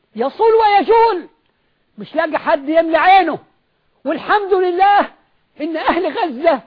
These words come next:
لم يدخل إليهم المنافقون،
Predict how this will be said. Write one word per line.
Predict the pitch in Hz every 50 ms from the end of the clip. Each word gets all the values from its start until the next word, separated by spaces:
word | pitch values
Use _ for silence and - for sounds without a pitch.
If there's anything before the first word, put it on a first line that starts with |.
| _ _ _ _ _ _ _ _ _ _ _ _ _
لم | - 226 302 381 381 370 349
يدخل | 339 349 403 427 294 - - 392 392 339 359 320 330
إليهم | 339 330 339 339 359 381 415 403 370 262 277 381 403 392 359 285 185 _ _ _ _ _ _ _ _ _ _ _ _ _ _ - -
المنافقون، | 349 349 330 320 320 330 339 339 311 - 320 330 - 403 427 440 427 370 262 190